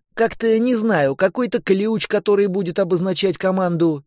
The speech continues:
Или дроид любую мою мысль тут же попытается воплотить в жизнь». «Сори, босс, моя вина!» Тут же появился знакомый голос в голове.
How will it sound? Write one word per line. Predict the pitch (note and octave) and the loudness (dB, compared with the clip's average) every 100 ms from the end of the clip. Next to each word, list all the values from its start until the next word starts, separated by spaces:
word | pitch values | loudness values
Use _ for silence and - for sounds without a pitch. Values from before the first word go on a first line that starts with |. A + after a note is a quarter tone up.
| - | -6
Или | A#3+ B3 | -2 -2
дроид | A3 B3 B3 A#3+ | 0 2 2 2
любую | B3 C4 A3 E3+ D3+ | 0 0 4 4 4
мою | D3+ F3 G3 | 0 0 0
мысль | A#3 A3+ E3+ | -2 -2 -2
тут | D3 A3 E3+ | -2 -4 0
же | F#3 | -2
попытается | G3 G3+ G3+ G#3 G3 D#3 F#3+ | 0 -2 0 0 -2 -2 -2
воплотить | G3 G#3 G#3 G#3 G3+ | -2 2 0 0 -6
в | G3 | -6
жизнь». | G#3 G#3 C3 B2+ - _ _ _ _ _ _ | -2 -2 -2 -6 -14 _ _ _ _ _ _
«Сори, | - A#3+ C#4 C4 B3+ | -8 2 4 4 4
босс, | A3+ A#3 D#3+ | 4 4 4
моя | F#3 A3 A#3 A#3 | 0 2 4 4
вина!» | G#3+ G#3+ G#3 E3 C3 - - | 6 4 4 2 0 -6 -2
Тут | F3 | 0
же | C#3 E3+ | 2 0
появился | - E3+ F3 E3+ D3+ F3+ | 0 -2 0 0 0 -2
знакомый | D#3 F3+ D#3+ F3+ E3+ F3 | -2 -2 0 -2 -2 0
голос | F3+ D#3 C#3+ - | 2 2 0 -4
в | C#3+ | -2
голове. | D3+ F#3+ G3 C#3+ A2 | 2 4 4 0 -4